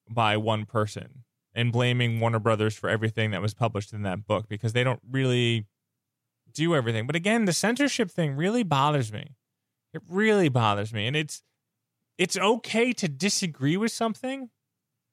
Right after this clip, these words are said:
and it, and it's okay to have a discussion about it. That's, that's my thing, is I wish there was more of a discussion about these problems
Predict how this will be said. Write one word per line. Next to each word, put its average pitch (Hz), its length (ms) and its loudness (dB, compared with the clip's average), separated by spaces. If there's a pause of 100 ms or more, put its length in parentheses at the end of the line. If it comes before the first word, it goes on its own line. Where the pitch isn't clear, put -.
(480)
and 160 100 2
it, 160 160 0
and 165 160 2
it's 165 200 0
okay 185 360 0
to 190 80 0
have 170 180 0
a 160 40 0
discussion 135 600 -2
about - 320 -10
it. - 120 -20 (120)
That's, 185 360 -4 (500)
that's 214 200 0
my 185 200 4
thing, 131 140 2
is 127 80 0
I 139 60 2
wish 196 220 0
there 226 120 -2
was 170 160 2
more 160 240 4
of 143 100 0
a 127 60 -2
discussion 123 720 -2
about 110 520 -2
these 113 240 -4
problems 147 800 -4